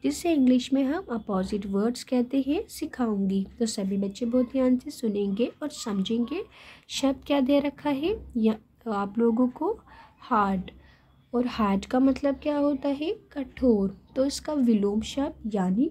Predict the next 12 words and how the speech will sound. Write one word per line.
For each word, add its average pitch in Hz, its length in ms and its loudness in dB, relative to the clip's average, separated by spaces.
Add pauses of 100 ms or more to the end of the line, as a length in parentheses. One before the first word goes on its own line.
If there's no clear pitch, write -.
opposite 214 580 -4
क्या 277 200 0
होगा? 277 440 2 (220)
Soft। - 720 -2 (480)
और 247 140 0
soft 202 460 -2
को 277 100 2
हिंदी 269 220 6
में 277 160 4
क्या 277 180 -2
कहा 277 220 -2
जाएगा? 277 480 0